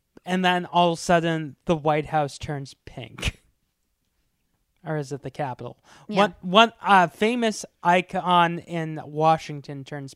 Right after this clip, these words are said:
Speaker 1: pink. And I just remember being like, "Eh."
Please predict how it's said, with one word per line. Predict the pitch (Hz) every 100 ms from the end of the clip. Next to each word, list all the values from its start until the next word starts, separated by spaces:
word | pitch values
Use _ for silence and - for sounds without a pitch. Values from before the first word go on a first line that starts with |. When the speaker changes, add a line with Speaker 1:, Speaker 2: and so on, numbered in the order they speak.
| _
Speaker 1:
pink. | - 147 _ - _ _ _ _ _ _ _
And | 147 160
I | 151
just | 151 -
remember | 170 156 156
being | 147 151 147
like, | 139 - _ -
"Eh." | 220 202 196 190 185 180 175 165